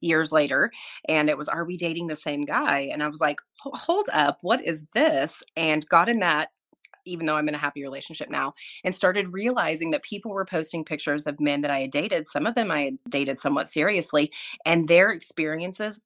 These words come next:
were the same as me. And I thought, "What a brilliant group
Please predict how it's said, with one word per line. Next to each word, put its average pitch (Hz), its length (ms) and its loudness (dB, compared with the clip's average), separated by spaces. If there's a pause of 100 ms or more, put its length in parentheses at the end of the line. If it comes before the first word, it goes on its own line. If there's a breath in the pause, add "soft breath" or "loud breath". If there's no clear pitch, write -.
were 170 300 2
the 156 160 2
same 156 340 0
as 139 160 -8
me. 143 240 -6
And 139 100 -6
I 143 120 0
thought, 139 360 2
"What 175 160 0
a 233 60 2
brilliant 151 800 0 (100)
group 147 400 -2